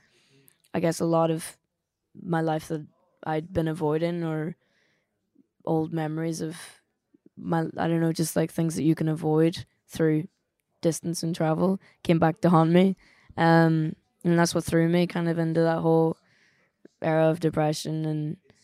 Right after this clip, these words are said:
and just not really having a clue what was going on. Um, and I think, yeah, like,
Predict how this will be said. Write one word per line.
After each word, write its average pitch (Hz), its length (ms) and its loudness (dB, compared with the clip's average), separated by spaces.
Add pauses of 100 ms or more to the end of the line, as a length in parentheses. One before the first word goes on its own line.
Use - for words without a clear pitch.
(120)
and 151 360 -2
just - 240 -8 (340)
not 151 220 6
really 156 160 4
having 156 200 -2
a 151 60 -2
clue 156 180 2
what 151 140 0
was 156 120 -4
going 151 280 4
on. 170 300 2 (600)
Um, 170 760 6 (1040)
and 175 140 2
I 170 80 4
think, 170 680 0 (1080)
yeah, 180 340 8
like, 175 460 4